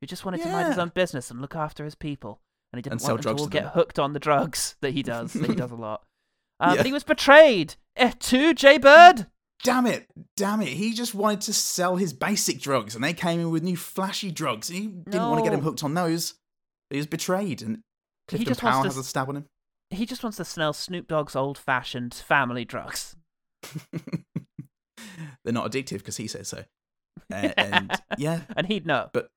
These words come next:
Speaker 1: Man who's been arrested in every possible scenario in the world for having drugs. And also for a couple of other
Speaker 2: <laughs>
Speaker 1: things that I'm trying not to mention. I don't know why I'm trying not to mention, but let's just move on. So,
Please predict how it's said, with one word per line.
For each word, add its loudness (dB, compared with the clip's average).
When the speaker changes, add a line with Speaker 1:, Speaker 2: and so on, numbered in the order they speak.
Speaker 1:
Man 2
who's -4
been -4
arrested -4
in -10
every -4
possible -2
scenario -2
in -10
the -12
world -8
for -18
having -14
drugs. -16
And -10
also -14
for -16
a -16
couple -14
of -10
other -6
Speaker 2:
<laughs> -16
Speaker 1:
things -20
that -16
I'm -18
trying -10
not -18
to -20
mention. -20
I 2
don't 0
know -2
why -4
I'm -10
trying -10
not -14
to -16
mention, -12
but -6
let's -4
just -16
move -14
on. -18
So, 2